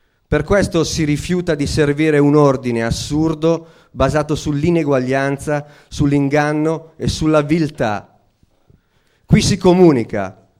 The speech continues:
per difendere l'autonomia e i diritti della persona. Qui si comunica per dare funzione sociale alla parola. Per questo si crede che l'informazione è patrimonio del mondo intero,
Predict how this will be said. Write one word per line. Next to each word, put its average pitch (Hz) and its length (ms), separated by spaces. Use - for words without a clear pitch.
per 143 160
difendere 165 460
l'autonomia 165 1080
e 135 120
i 143 40
diritti 156 380
della 147 240
persona. 107 840
Qui 147 160
si 143 220
comunica 120 840
per 131 160
dare 151 220
funzione 175 640
sociale 156 720
alla 135 260
parola. 98 680
Per 143 120
questo 185 280
si 160 140
crede 160 260
che 160 140
l'informazione 165 960
è 135 160
patrimonio 165 720
del 151 200
mondo 156 360
intero, 113 720